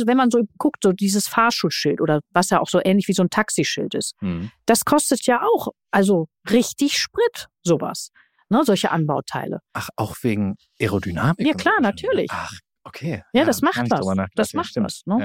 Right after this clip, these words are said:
Speaker 2: Ja. Mhm.
Speaker 1: Ähm, das ist ja auch so ein bisschen dieses Verkaufsargument von diesen Mirrorcams, diese, diese neuartigen Außenspiegel, die ja über Kameras, äh, gibt's bei
Speaker 2: Ah.
Speaker 1: Audi oder auch eben im L-K-W-Bereich, Busbereich und so wird das immer mehr.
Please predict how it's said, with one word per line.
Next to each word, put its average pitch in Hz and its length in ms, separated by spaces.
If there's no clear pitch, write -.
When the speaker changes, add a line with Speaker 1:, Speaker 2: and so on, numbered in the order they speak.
Speaker 2:
Ja. 202 60
Mhm. 190 220
Speaker 1:
Ähm, 226 200
das 233 160
ist 294 140
ja 254 100
auch 247 80
so 262 100
ein 233 60
bisschen 262 320
dieses 233 260
Verkaufsargument 247 840
von 226 120
diesen 202 380
Mirrorcams, 285 680
diese, 208 320
diese 190 320
neuartigen 190 1080
Außenspiegel, 240 840
die 202 80
ja 180 160
über 165 180
Kameras, 240 720
äh, 233 300
gibt's 190 220
bei - 120
Speaker 2:
Ah. - 40
Speaker 1:
Audi 226 320
oder 190 200
auch 170 120
eben 190 160
im 160 120
L-K-W-Bereich, 190 880
Busbereich 185 500
und 190 60
so 180 160
wird 190 100
das 175 120
immer 175 200
mehr. 175 280